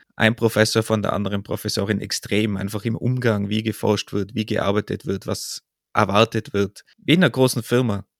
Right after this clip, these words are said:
Da kann ein Team auch ganz anders arbeiten als ein anderes Team, was im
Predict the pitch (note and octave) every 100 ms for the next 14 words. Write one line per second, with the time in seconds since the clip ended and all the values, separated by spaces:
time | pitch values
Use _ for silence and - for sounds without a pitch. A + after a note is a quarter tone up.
0 | _ - B2+ A#2 A#2+ B2 - C3 C#3 -
1 | A2 - B2 B2+ - A#2 B2 A#2+ A2+ A2+
2 | A2 - G#2+ - G2+ G#2+ F#2+ A2 G#2 G2+
3 | - G#2 G2+ G#2 - _ - G2+ G#2 G2
4 | F#2+ F#2+